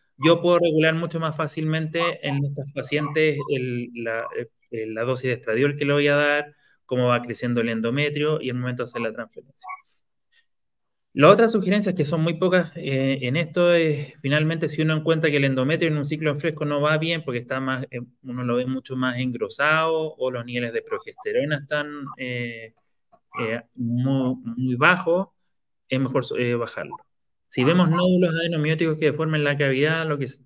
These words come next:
lo, que lo que se sugiere en algunos es hacer una histeroscopía, pero no, eh, la base científica o de eso es súper baja,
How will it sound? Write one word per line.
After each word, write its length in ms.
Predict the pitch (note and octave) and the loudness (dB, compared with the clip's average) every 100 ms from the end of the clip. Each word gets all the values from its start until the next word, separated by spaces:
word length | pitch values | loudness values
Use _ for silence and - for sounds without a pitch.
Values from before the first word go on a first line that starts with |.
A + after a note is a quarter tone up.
| - | -12
lo, 360 | A#2+ A#2 A2+ - _ _ _ | -8 -8 -10 -16 _ _ _
que 120 | - | -10
lo 120 | G#2+ G#2+ | -8 -6
que 80 | |
se 80 | G#2+ | -8
sugiere 320 | G#2+ - C#3 | -10 -2 2
en 60 | C#3+ | 4
algunos 360 | C#3 D3 E3 D3 | 4 2 0 0
es 60 | |
hacer 220 | C#3 C#3+ | -2 0
una 120 | C#3 C3+ | 0 0
histeroscopía, 880 | C3+ A#2 - A2 C3 C#3 D#3+ F#3 - - - - _ _ _ _ _ _ - - | -2 -8 -2 -2 0 0 -2 -4 -12 -16 -16 -18 _ _ _ _ _ _ -10 -4
pero 160 | A2+ | -2
no, 180 | A2+ A#2+ - | 0 -2 -6
eh, 520 | G#2+ G#2 G2 F#2 F#2 _ _ _ - | -10 -6 -6 -8 -12 _ _ _ -8
la 180 | F#2+ | -4
base 360 | F#2+ B2+ - A#2 | 0 0 0 -6
científica 760 | - A2+ - B2+ B2+ C#3+ C#3 C3 | -4 -4 -4 -6 -2 2 4 4
o 300 | B2+ A#2+ A#2+ | 4 0 -2
de 160 | B2 | -4
eso 140 | B2+ C3 | -2 -2
es 180 | A#2+ | -4
súper 260 | C3+ C3 C#3 | -4 0 2
baja, 580 | D3 D3 D#3 C#3 C3 | 2 0 0 2 0